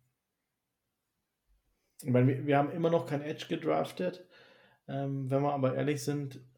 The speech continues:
wirst du in Runde sechs auch keinen Edge mehr finden, der, der eine wirkliche Verstärkung zu, zum Edge Room ist. Ähm, ich denke eher, dass, dass du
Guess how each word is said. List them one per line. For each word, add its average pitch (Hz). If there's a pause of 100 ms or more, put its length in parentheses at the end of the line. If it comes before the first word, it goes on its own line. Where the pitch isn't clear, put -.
(100)
wirst 127
du 143
in 127
Runde 123
sechs 127
auch 127
keinen 123
Edge 123
mehr 117
finden, 131
der, 120
der 120
eine 120
wirkliche 120 (520)
Verstärkung 127
zu, 120 (1700)
zum 127
Edge 123
Room 123
ist. 156
Ähm, 120
ich 131
denke 127
eher, 139
dass, -
dass -
du 123